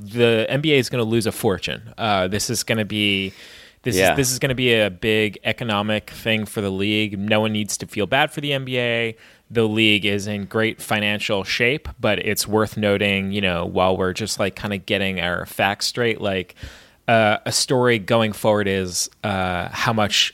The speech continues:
Speaker 1: the coronavirus will take a toll on the league financially.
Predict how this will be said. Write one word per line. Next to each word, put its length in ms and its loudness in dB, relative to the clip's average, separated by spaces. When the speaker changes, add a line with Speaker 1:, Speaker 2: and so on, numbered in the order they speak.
Speaker 1:
the 260 -4
coronavirus 960 0
will 160 -2
take 240 -2
a 40 -6
toll 360 2
on 180 -2
the 80 -2
league 260 -2
financially. 680 -4